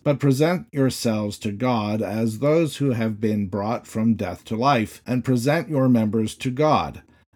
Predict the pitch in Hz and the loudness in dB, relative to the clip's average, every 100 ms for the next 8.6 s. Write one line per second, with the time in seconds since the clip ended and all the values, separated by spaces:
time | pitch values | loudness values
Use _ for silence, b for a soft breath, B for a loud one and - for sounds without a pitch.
0 | b 98 120 98 95 104 - 107 90 85 | b -2 -2 -2 -4 -6 -4 -4 -4 -6
1 | 92 110 113 151 170 135 107 - 80 - | -6 -4 -2 0 0 0 -2 -4 -8 -10
2 | - _ _ _ _ - 147 135 - 175 | -12 _ _ _ _ -2 2 2 2 2
3 | 147 135 135 113 135 123 113 120 131 123 | 4 4 4 2 2 0 2 2 4 2
4 | 98 101 107 104 95 104 131 110 92 71 | 2 0 2 0 0 0 0 0 0 -4
5 | 73 - b b b - 143 131 151 139 | -6 -12 b b b -2 0 0 2 2
6 | 127 127 131 170 - 113 117 107 101 113 | 4 4 4 2 0 0 2 2 2 2
7 | 143 95 113 110 107 - 107 101 90 82 | 4 2 0 0 -2 -4 -6 -4 -4 -4
8 | 113 139 98 - - | 0 2 0 -4 -10